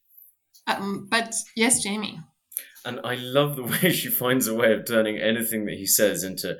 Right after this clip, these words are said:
Speaker 2: "You must be a massive hero because you said you want to find Grendel.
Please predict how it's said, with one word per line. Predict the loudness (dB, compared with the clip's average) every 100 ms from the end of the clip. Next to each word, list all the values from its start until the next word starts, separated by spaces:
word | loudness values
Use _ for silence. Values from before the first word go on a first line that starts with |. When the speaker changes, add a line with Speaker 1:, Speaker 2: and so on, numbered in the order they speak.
| -12 -18 -12 -8
Speaker 2:
"You | -2
must | 2 4 2 2
be | -2 -4
a | -4
massive | -2 -2 -2 0 0 -2 -4
hero | -4 -4 -6 -12
because | -14 -12
you | -4
said | -4 -2 -6 -8 -12 -12 -16 -20 -20 _
you | -6
want | -4 -2
to |
find | -2 -4 -6
Grendel. | -2 0 0 -2 -6 -6